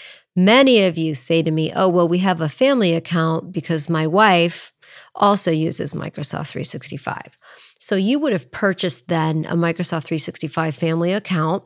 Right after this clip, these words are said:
It's good for two to six people. So it's not designed for one person. It's literally designed for a family, even if that family is just two people, it's still a family. It's ninety-nine dollars a year for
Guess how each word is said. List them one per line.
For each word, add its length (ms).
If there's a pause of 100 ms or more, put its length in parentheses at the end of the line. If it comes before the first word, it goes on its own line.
(540)
It's 200
good 280
for 120
two 340
to 100
six 320
people. 560
So 140
it's 160
not 240
designed 360
for 120
one 320
person. 320
It's 240
literally 460
designed 340
for 100
a 60
family, 460
even 240
if 100
that 160
family 300
is 120
just 280
two 160
people, 420
it's 120
still 200
a 60
family. 500 (480)
It's 140
ninety-nine 500
dollars 360
a 40
year 560 (100)
for 300